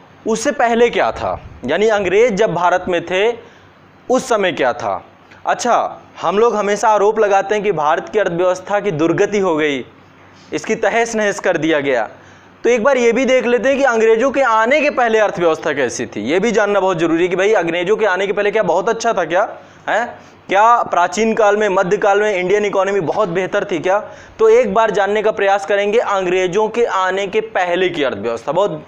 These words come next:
कम समय में, short scenario। और फिर अंग्रेज जितनी अवधि तक रहे, दो सौ साल तक भारत में रहे, भारत के administrative system को run करते रहे, तो किस प्रकार से economic system उन्होंने बना दिया, वो चीज़ समझने का प्रयास करेंगे।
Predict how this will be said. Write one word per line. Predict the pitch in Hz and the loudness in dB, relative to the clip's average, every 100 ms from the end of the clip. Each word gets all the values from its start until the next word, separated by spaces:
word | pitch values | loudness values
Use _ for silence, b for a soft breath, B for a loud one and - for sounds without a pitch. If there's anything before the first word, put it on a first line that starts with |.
| - - | -8 -2
कम | 220 220 | 0 0
समय | 202 165 156 | -2 -2 -2
में, | 180 185 | -4 -4
short | 170 165 165 | -2 -2 -2
scenario। | 170 147 143 175 214 B B B B B | -4 -2 -2 -2 -6 B B B B B
और | 196 240 254 | 2 2 2
फिर | 254 262 | 0 0
अंग्रेज | - 185 170 185 247 | 0 -2 0 2 2
जितनी | 175 175 - 226 | 0 -4 -2 0
अवधि | 220 196 196 214 | 2 0 0 -2
तक | 226 - | -2 -2
रहे, | 170 185 147 | -2 -2 0
दो | 165 180 | 0 0
सौ | 214 202 | 0 0
साल | 190 175 | 2 0
तक | 180 175 | 0 -2
भारत | 156 151 165 180 | 0 0 -2 -4
में | 147 | -2
रहे, | 147 190 | 0 0
भारत | 175 151 160 165 - | 0 0 -2 -2 0
के | 214 262 B B B B | 0 0 B B B B
administrative | 165 170 185 - 208 262 262 | -2 -2 -4 0 0 0 0
system | 208 - 208 196 | -2 -2 -2 0
को | 202 | 0
run | 160 220 214 | 0 0 0
करते | 196 165 180 | -2 0 -2
रहे, | 160 190 | 0 0
तो | 214 214 | 0 -2
किस | 240 240 | -2 -4
प्रकार | - 214 202 190 | -2 -2 0 -2
से | 185 202 | 0 -2
economic | 180 180 190 202 | 0 -2 -2 -6
system | - 180 202 185 | -6 -6 -6 -4
उन्होंने | 175 185 | -4 -2
बना | 147 147 190 | -2 0 0
दिया, | 175 170 220 247 B B B 147 | 0 2 0 -2 B B B 0
वो | 214 | 0
चीज़ | 220 214 | 0 -4
समझने | 220 196 175 202 | -2 -4 -2 -2
का | 185 | -2
प्रयास | 190 190 190 190 | -2 0 0 0
करेंगे। | 202 196 196 240 | -4 -2 0 0